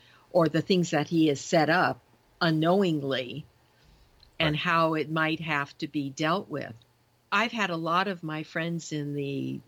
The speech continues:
Speaker 1: industry sometimes say to me in re-, when we're sharing stories, "Well, Toby, it's not rocket science that we do."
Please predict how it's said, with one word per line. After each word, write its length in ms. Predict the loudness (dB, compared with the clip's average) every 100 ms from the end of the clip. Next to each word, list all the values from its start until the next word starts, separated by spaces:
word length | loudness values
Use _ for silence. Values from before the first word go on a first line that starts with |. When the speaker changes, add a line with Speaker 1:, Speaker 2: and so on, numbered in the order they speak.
| -2
Speaker 1:
industry 420 | 0 0 0 -2
sometimes 600 | 0 -2 -2 0 -2 -2
say 300 | -2 2 4
to 80 | 2
me 300 | 0 -2 -4
in 180 | -4 -2
re-, 180 | -2 -4 _ -20 -20 -20 _ _
when 240 | 2 4 6
we're 300 | 4 2 -2 _ _ _ _
sharing 520 | 0 4 6 6 4
stories, 840 | 0 -2 2 4 6 4 0 -4 -6 0
"Well, 340 | 2 4 2 -6 -20 -20 _ _ _ _ _ _ _ _ _ _ -12
Toby, 420 | -6 -2 0 0
it's 200 | 0 -2
not 340 | -2 -2 -4
rocket 480 | -2 -2 -2 -6 -4
science 720 | -2 -2 -2 -8 -10 -10 -8 -2
that 220 | -2 0
we 180 | -4 -2
do." 520 | 2 4 2 -2 -8